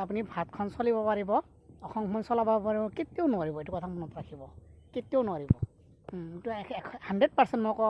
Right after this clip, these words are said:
পাৰিম, এইটো কেতিয়াও নোৱাৰিব। এটা, এইটো এখন ভাৰতত বিভিন্ন ধৰণৰ জাতি আছে, বিভিন্ন ধৰণৰ জাতি থাকিলে তেহে আপুনি ভালকৈ চলাই যাব পাৰিব। বুজি পাইছে কথাটো? আপুনি এটা কথা ভাবিব, কাজিৰঙাত যদি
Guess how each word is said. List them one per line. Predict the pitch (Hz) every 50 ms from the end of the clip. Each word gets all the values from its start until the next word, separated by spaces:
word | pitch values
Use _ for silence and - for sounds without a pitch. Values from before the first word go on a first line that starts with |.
| 214 202
পাৰিম, | 202 262 359 - - - - - -
এইটো | 180 196 240 -
কেতিয়াও | - - - 233 214 190
নোৱাৰিব। | 165 143 143 135 135 131 - - - - - - - 165 202
এটা, | 202 - - - - - 254 254 247 240
এইটো | 185 - 302 - -
এখন | - 240 247 254 226 -
ভাৰতত | 185 180 190 185 - 247 294 - - - - - - - - - - - - - - 277 202 185
বিভিন্ন | 208 196 254 302 302 285
ধৰণৰ | 208 226 233 240 247
জাতি | 233 214 185 - 208 214
আছে, | 196 - - 226 302 - - -
বিভিন্ন | - 175 202 214 240 254 254 254
ধৰণৰ | 226 202 202 - 254 226 202
জাতি | 202 175 226 220
থাকিলে | - 214 185 196 214 262 370 - - - -
তেহে | - 208 196 262
আপুনি | 269 214 196 220 220 233 180 -
ভালকৈ | 170 165 - 202 226 - - - - - - -
চলাই | - - 202 190 175
যাব | 160 147 143 143
পাৰিব। | 135 127 127 - 123 - - - - - - - - - - -
বুজি | 180 185 202 220
পাইছে | 233 220 - 220
কথাটো? | 208 208 - 208 180 202 196 190 - - - - - - - - - - - - - - 202
আপুনি | 190 226 262 262
এটা | 254 269 247
কথা | 269 269 254
ভাবিব, | 214 214 214 208 240 240 240 254 269 - - - - - - - - -
কাজিৰঙাত | 208 226 240 269 269 262 262 262 262 214
যদি | 214 214 202 240 247